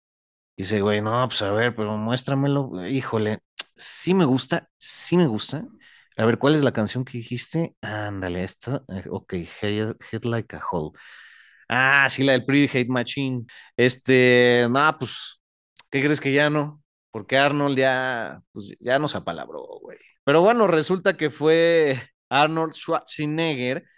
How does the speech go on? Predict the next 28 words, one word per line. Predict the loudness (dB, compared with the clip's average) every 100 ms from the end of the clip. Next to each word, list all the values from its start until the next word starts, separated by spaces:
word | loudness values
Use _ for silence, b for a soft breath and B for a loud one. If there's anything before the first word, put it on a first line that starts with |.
| b -8
el | -4
que | 0 0
eligió | 0 -2 0 2
la | 4 2
famosísima | -2 -6 -6 -4 -4 -4
canción | -6 -6 -4 0
de | 2 2
You | 0 -2
Could | -4 -2
Be | -2
Mine | 0 0 0 -2
de | -4 -4
Guns | -6 -8
N' | -6 -4
Roses, | -4 -4 -8 -8
que | -8 -6
es | -8 _ B B -2
emblemática, | 0 2 4 4 4 2 2 0 2
¿no? | 2 0 0
Para | 2 2 0 0 -2
esa | -2 -4
entrega | -4 0 0 0
cinematográfica. | -2 -8 -6 -4 0 2 2 -2 -2 -2 B B B
O |
sea, | 4
hasta | 4 6
en | 6
eso | 4 4 0 -2